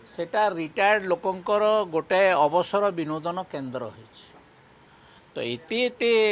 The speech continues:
ଲୋ-, ଯେତେବେଳେ ଓଡ଼ିଶାର ଯୁବକ କାମ ପାଉନାହିଁ, ସେ ସମୟରେ ଏତେ ଏତେ ରିଟାୟାର୍ଡ ଯୁବକ,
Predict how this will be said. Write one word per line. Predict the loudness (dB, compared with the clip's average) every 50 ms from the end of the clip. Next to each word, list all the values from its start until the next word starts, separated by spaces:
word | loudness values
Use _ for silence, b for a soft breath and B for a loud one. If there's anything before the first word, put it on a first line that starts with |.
| 2 0 0 -2 -2
ଲୋ-, | -2 -2 -4 -4 -6 -10 -12 -14 -12 -10
ଯେତେବେଳେ | -10 -10 -6 -4 -4 -4 -4 -4 -4 -4 -4 -4
ଓଡ଼ିଶାର | -4 -4 -6 -8 -8 -4 -2 -2 -2 -2
ଯୁବକ | -2 -6 -8 -6 -4 -6 -6 -4 -6 -8 -6 -4
କାମ | -4 -4 -4 -4 -8 -8 -8
ପାଉନାହିଁ, | -8 -8 -8 -10 -12 -18 -20 -20 -20 -20 -20 -20 -20 -20 -20 -20 -20 -20 -20 -20 -20 -20 -18
ସେ | -18 -6 -2 0 0 0
ସମୟରେ | -2 -4 -6 -6 -6 -4 -4 -2 -2 0 0 0
ଏତେ | 0 0 -2 -4 -4 -4 -2 -2
ଏତେ | -2 -2 -4 -6 -8 -8 -6
ରିଟାୟାର୍ଡ | -6 -6 -4 -2 -2 0 0 0 -2
ଯୁବକ, | -4 -8 -8 -6 -4 -4 -4 -4